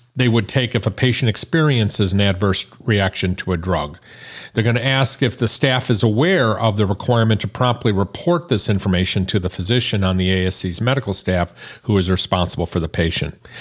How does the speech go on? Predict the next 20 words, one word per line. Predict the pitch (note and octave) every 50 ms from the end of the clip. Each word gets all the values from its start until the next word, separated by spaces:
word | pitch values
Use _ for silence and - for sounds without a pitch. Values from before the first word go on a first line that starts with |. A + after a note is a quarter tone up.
| - - - - -
They're | - D#3+
gonna | D#3 E3 D3
look | C#3+ C#3+ -
for | - - B2+ A#2
documentation | G#2+ A#2+ A2 - - A#2+ G#2 - - A#2+ A2 G2+ - A2+
of | G#2 G2 G#2
adverse | G2+ G2+ F#2 G#2 G#2 F#2+ - -
drug | - A2+ G#2+ F#2+ F#2+
reactions | G2+ G2 F#2 F#2 F#2 - - - G#2 F#2 F2+ G2+
in | F#2+ F#2
the | F2+
sample | - - B2 G#2+ G2+ - - G#2
of | F#2 E2+ G2+
records | A2 G2+ - - F#2 E2+ - -
that | G2 E2+ -
they | F#2 F2
review. | E2+ E2+ F2+ D#2+ F2 C3 D3+ D3+ C3 A#2+ A2+ G#2 - - - - - - -
And | A2+ A#2
if | A#2 -
no | C#3+ D3+ D#3 D3 C3+